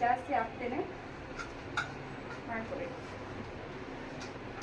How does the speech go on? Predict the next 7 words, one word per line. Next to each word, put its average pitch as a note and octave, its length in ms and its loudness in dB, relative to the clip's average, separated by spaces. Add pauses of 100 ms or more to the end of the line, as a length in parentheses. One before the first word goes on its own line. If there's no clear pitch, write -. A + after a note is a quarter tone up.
(3250)
ಸ್ವಲ್ಪ C4+ 320 12 (160)
ಎಣ್ಣೆನ C4 300 12 (1300)
ಹಂಗೆ D4+ 260 12
ಸ್ವಲ್ಪ D4+ 260 12 (180)
ಕೈ C4 180 12
ಹತ್ಕೊಳಕ್ಕೆ C4 560 12 (160)
ಉಂಡೆ C#4+ 220 12